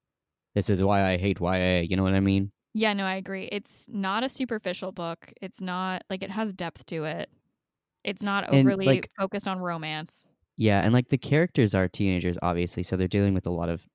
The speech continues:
Speaker 1: teenager-y things, but the place of tension is coming more from Rosa's situation and the interpersonal stuff that isn't necessarily related just to being a teenager,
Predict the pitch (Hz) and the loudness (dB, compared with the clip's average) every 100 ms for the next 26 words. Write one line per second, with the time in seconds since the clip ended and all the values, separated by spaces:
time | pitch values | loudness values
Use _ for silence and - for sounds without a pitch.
0 | - - 101 95 87 87 87 87 - 135 | -10 -2 0 0 0 -2 -2 -2 0 2
1 | 101 90 - - _ _ _ _ _ 101 | 2 -2 -8 -20 _ _ _ _ _ 2
2 | 95 87 80 - _ _ _ _ _ - | 4 4 0 -8 _ _ _ _ _ -8
3 | - 127 113 - 90 - 107 - 95 90 | -2 2 2 0 -6 0 0 0 -2 -2
4 | - - 98 90 90 92 92 87 - 101 | -4 -2 0 0 0 0 0 0 -2 -2
5 | 90 87 85 85 - - 104 110 107 104 | 0 0 -2 -4 -10 -8 4 6 6 4
6 | 95 98 - 95 90 90 95 90 87 - | 0 -2 0 0 0 0 0 0 0 -2
7 | 92 92 87 87 85 92 92 90 85 78 | 0 0 0 -2 -6 -6 -2 0 0 -2
8 | 92 90 98 90 95 87 - - 85 85 | -2 0 -2 0 -2 -2 -4 -6 -6 -8
9 | - 92 87 - - 110 113 - 85 90 | -6 -4 -4 -2 2 2 2 -2 -6 -6
10 | 87 85 85 87 85 82 82 85 - - | -6 -4 -2 -2 -4 -4 -4 -8 -8 -8
11 | 82 73 90 78 - 57 | -8 -8 -8 -8 -6 -6